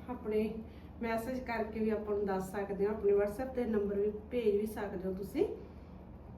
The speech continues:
ਲਓ ਜੀ, ਅੱਜ ਦੀ ਵੀਡੀਓ ਵਿੱਚ ਇੰਨਾ ਹੀ। ਮਿਲਦੇ ਜੀ ਆਪਾਂ ਸੋਹਣੇ ਸੋਹਣੇ ਸੂਟ ਲੈ ਕੇ ਅਗਲੀ ਵੀਡੀਓ ਨਾਲ।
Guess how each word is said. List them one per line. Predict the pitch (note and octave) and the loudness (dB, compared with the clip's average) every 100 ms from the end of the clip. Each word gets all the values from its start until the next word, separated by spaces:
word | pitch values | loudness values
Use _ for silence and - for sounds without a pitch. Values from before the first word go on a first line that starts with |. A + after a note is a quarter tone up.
| - - - - - - - - | -14 -14 -16 -16 -16 -16 -14 -4
ਲਓ | G#3 G#3+ | 4 4
ਜੀ, | F#3 G#3+ G#3+ | 6 4 4
ਅੱਜ | G#3 | 4
ਦੀ | A3+ | 2
ਵੀਡੀਓ | A3 A3+ B3+ | 0 2 0
ਵਿੱਚ | A#3 A3 | 0 4
ਇੰਨਾ | G#3 G#3+ A3+ | 6 6 4
ਹੀ। | E4 - - A#3+ | 2 0 -8 -2
ਮਿਲਦੇ | A3 G3 G#3+ | 2 4 6
ਜੀ | G#3+ | 4
ਆਪਾਂ | G#3+ G#3 G#3 | 2 0 -4
ਸੋਹਣੇ | G#3 A#3+ C#4 | -4 -2 -2
ਸੋਹਣੇ | - A#3 A3 | -2 -2 0
ਸੂਟ | G#3 G#3 G3 | 2 0 2
ਲੈ | G3+ G3 | 2 0
ਕੇ | F#3+ G3 | 0 0
ਅਗਲੀ | F#3+ A3 | 0 -2
ਵੀਡੀਓ | A3 A3+ A#3 A#3+ | -2 -4 -2 -2
ਨਾਲ। | A#3+ A3 | 0 -2